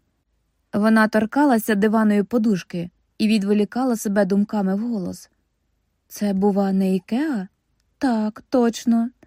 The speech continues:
це Ікеа". І не могла не впізнати. Така ще є із квітковим візерунком. Він гарніший.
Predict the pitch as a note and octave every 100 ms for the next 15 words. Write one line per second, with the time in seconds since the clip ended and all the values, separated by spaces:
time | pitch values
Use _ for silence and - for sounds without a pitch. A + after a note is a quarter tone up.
0 | _ - - A3 D4 - C4+ A3 A3 -
1 | _ _ _ _ _ - G3+ F#3+ F#3 F3+
2 | G3 A3 G3 - F#3+ F#3 F3 F3 - -
3 | _ _ _ _ _ - A#3+ B3 B3 A#3
4 | B3+ A#3 B3 - G#3+ - A3 G#3+ C4 G#3+
5 | G#3+ G#3 G3+ C4+ D4 G3+ - F3+ F3+ -
6 | _ _ _ A3 A3 G#3+ C4 D4+ A#3+ A3+
7 | - A#3